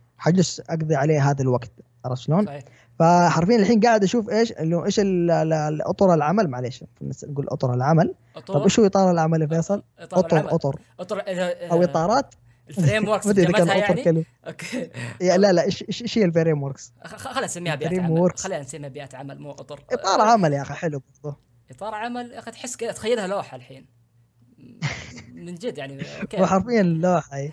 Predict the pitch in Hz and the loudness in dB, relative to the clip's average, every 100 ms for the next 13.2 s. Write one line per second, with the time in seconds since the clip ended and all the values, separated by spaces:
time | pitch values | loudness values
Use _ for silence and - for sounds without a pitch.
0 | - 233 220 214 175 160 165 160 78 208 | -10 -8 -4 -6 -4 -4 -2 -2 -2 -2
1 | - 220 180 202 - _ _ 156 143 226 | 0 0 -2 -6 -8 _ _ -16 -10 -8
2 | 208 151 147 - 139 151 143 170 151 143 | -6 -6 -8 -8 -6 -6 -4 -6 -6 -10
3 | 160 - 143 135 135 135 - - 120 151 | -14 -16 -18 -16 -16 -16 -18 -20 -20 -20
4 | 151 160 - 170 170 127 _ - 151 143 | -20 -20 -16 -14 -12 -14 _ -16 -12 -12
5 | 135 165 135 160 247 - _ _ - 151 | -10 -10 -10 -10 -14 -18 _ _ -14 -10
6 | 151 131 175 233 214 226 - 185 170 143 | -10 -10 -10 -8 -6 -8 -10 -10 -8 -8
7 | 139 127 147 180 175 151 143 135 147 131 | -8 -10 -14 -12 -10 -8 -10 -12 -12 -14
8 | 143 135 139 147 143 - 135 139 135 - | -14 -14 -12 -12 -14 -18 -18 -18 -18 -20
9 | _ _ 131 - 190 196 202 135 147 165 | _ _ -20 -12 -10 -8 -10 -10 -8 -8
10 | 123 127 151 131 123 - - _ _ _ | -8 -10 -12 -12 -16 -20 -20 _ _ _
11 | _ 135 151 151 147 131 147 143 143 139 | _ -12 -8 -6 -6 -8 -10 -10 -12 -12
12 | 139 139 131 127 165 160 151 131 156 147 | -12 -14 -14 -10 -8 -8 -10 -12 -10 -10
13 | 135 135 | -14 -20